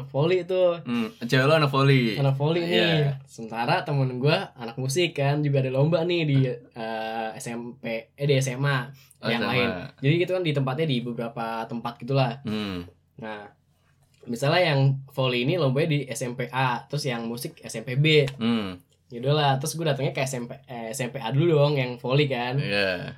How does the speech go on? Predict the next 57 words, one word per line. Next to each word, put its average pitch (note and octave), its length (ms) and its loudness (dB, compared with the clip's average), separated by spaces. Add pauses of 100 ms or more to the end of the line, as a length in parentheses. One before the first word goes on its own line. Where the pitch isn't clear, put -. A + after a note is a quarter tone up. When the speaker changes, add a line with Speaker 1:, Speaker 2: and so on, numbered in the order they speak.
Speaker 1:
Nah, A2 160 -14
gue G#2 120 -12
datang C#3 240 -2
lah. F3+ 460 -2 (260)
Oh, - 100 -4
ternyata D3+ 220 2
belum F3+ 200 2
mulai. G#3+ 640 2
Speaker 2:
Heeh. G#2+ 420 0 (100)
Speaker 1:
Belum C3+ 220 6
mulai E3+ 200 4
nih. F3 120 -2
Oh, B2 80 -6
ya F#2+ 140 -12
udah, C3+ 320 6
belum A#2 220 -2
mulai. C#3+ 400 -4 (220)
Akhirnya C3+ 240 -2
gue G3+ 120 2
mutusin E3 340 -2
buat F#3 220 2 (300)
ke - 100 -6
S D#3 120 0
M F#3 100 -2
P G#3+ 160 -2
B. G#3+ 100 -2 (380)
Speaker 2:
Hmm. G#2 300 -4
Speaker 1:
Ya C#3 120 4
kan? B2+ 400 -4 (360)
Gue C3+ 180 4
datang C3+ 220 8
ke C3+ 100 -2
Speaker 2:
Hmm. B2+ 80 0
Speaker 1:
S C3+ 60 -2
M B2+ 120 0
P A#2+ 220 -4
B. B2 140 -4 (580)
Ya A#2 160 -4
udah, F3+ 160 4
itu F#3 160 0
juga E3+ 220 2
belum C#3 120 4
mulai, D#3+ 220 4
tapi E3 220 -2
emang D#3 240 -2
pengen C3 260 -2
mulai C#3+ 320 2
nih. C3+ 320 0
Speaker 2:
Hmm, G#2+ 380 -4
udah A2 180 2
persiapan A#2+ 540 6
gitu A2 160 0
lah. G2+ 100 4
Speaker 1:
Persiapan C#3+ 340 6
lah D3 120 4
ya. C3 100 4
Speaker 2:
Nah. C#3 160 4